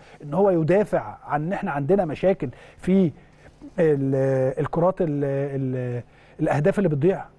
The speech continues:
حد يقدر يتكلم؟ محدش. ولكن الكرة دي فاول ولا مش فاول؟ ضربه ولا ما ضربوش؟ الكرة اللي فاتت ركلة جزاء ولا مش ركلة جزاء؟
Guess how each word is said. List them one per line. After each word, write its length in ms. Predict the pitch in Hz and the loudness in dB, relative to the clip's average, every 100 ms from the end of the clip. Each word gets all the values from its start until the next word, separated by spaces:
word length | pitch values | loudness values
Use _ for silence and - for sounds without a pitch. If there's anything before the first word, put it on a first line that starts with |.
| _ | _
حد 200 | - 220 | -4 0
يقدر 200 | 226 208 | 2 2
يتكلم؟ 360 | 175 208 220 185 - _ - | 0 0 0 -2 -8 _ -10
محدش. 460 | - 294 - - _ - - | -8 -8 -10 -20 _ -20 -4
ولكن 400 | 196 247 240 196 - _ _ | 0 2 2 -2 -4 _ _
الكرة 240 | - - 269 | -4 0 2
دي 120 | 277 | 2
فاول 240 | 277 277 | 2 2
ولا 140 | 254 180 | 2 0
مش 120 | 156 | -2
فاول؟ 300 | 180 170 127 - _ _ _ - _ _ _ _ 202 | -2 -2 -2 -12 _ _ _ -20 _ _ _ _ 0
ضربه 300 | 262 277 262 | 2 2 2
ولا 200 | 233 202 | 2 2
ما 60 | |
ضربوش؟ 640 | 175 175 175 180 - - _ _ _ _ _ _ _ _ _ - | 2 2 2 -2 -6 -18 _ _ _ _ _ _ _ _ _ -20
الكرة 280 | - - 269 | -8 0 2
اللي 160 | 269 226 | 2 0
فاتت 380 | 233 240 165 - - | 2 0 -2 -12 -4
ركلة 260 | 240 262 240 | -2 -2 -2
جزاء 280 | 190 247 | 0 0
ولا 120 | 277 240 | 0 -4
مش 140 | 180 | -6
ركلة 180 | 226 220 | -6 -4
جزاء؟ 380 | 175 165 180 | -2 2 2